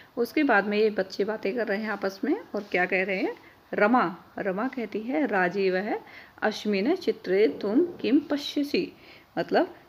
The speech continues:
"इस चित्र में तुम क्या देख रहे हो?" ठीक है। तो वो क्या कहता है? राजीव कहता है, "रमे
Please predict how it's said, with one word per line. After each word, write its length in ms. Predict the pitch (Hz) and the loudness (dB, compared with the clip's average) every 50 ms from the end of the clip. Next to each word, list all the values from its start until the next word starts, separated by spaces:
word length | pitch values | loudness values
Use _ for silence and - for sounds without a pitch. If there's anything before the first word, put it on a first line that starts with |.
| - - | -2 4
"इस 260 | 262 302 320 - - - | 4 4 4 4 2 0
चित्र 280 | 208 190 196 190 175 | 0 0 2 0 0
में 140 | 170 180 190 | 0 0 -2
तुम 220 | 185 - 269 320 415 - - - - - - _ | 0 0 0 0 0 0 -6 -14 -20 -20 -20 _
क्या 200 | - 214 240 285 | 6 6 8 8
देख 280 | 311 254 240 247 247 247 | 8 6 6 6 4 2
रहे 280 | 233 202 214 220 202 196 | 0 2 2 2 0 0
हो?" 280 | 202 202 196 156 - - - - _ _ _ _ | 0 -2 -4 -4 -4 -8 -14 -20 _ _ _ _
ठीक 220 | - - 170 - - | -10 -10 -6 -4 -2
है। 160 | 320 440 480 - - - - - - - - | -2 -2 -4 -8 -14 -20 -20 -20 -20 -4 0
तो 100 | 202 208 | 0 2
वो 100 | 214 220 | 2 0
क्या 240 | - - 226 214 | 2 2 2 2
कहता 260 | 202 214 208 202 202 208 | 4 2 0 0 -2 -2
है? 140 | 226 247 | -2 0
राजीव 440 | 233 220 180 180 190 202 220 247 247 - | 2 2 2 2 2 0 -2 -2 -2 0
कहता 220 | 226 202 202 - | -2 -2 -2 -4
है, 300 | 190 208 220 226 262 480 - - - - - - - - - - - - - _ - - - - - - - - | -6 -4 -2 -2 -2 -2 -4 -10 -18 -20 -20 -20 -20 -20 -20 -20 -20 -20 -20 _ -20 -20 -20 -20 -20 -14 -4 2
"रमे 460 | 190 208 190 196 196 185 196 294 | 2 2 4 4 2 2 2 2